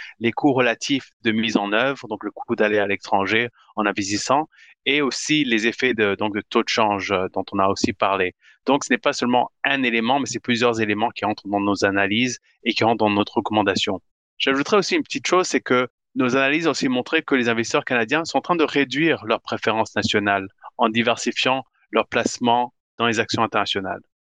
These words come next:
Et cette tendance, ça s'observe un peu au niveau international, mais encore une fois, une petite statistique, c'est que il y a environ une décennie, le Canada ont été à cinquante-sept pour cent investis au Canada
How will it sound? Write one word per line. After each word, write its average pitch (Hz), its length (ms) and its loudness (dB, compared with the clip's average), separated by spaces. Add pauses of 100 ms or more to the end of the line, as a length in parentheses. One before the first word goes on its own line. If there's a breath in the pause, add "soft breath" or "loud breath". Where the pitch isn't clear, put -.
(120)
Et 123 180 2
cette - 220 0
tendance, 131 400 2
ça 117 100 -2
s'observe 120 600 -2
un 110 120 -2
peu 117 180 2 (160)
au 110 140 0
niveau 104 200 2
international, 110 640 0 (340 soft breath)
mais 113 180 0
encore 110 300 2
une 113 80 0
fois, 113 180 0
une 107 60 -6
petite 117 200 -12
statistique, - 560 -2 (300 soft breath)
c'est - 160 2
que 170 300 2 (420 loud breath)
il 127 100 2
y 123 60 4
a 120 240 4
environ 135 320 0
une 127 100 -2
décennie, 127 640 -2 (220)
le 120 140 2
Canada 131 360 0
ont 151 100 0
été 120 160 -2
à 120 80 0
cinquante-sept 151 720 -2
pour - 180 -2
cent 110 320 -2
investis 107 380 0
au - 20 -10
Canada 107 460 0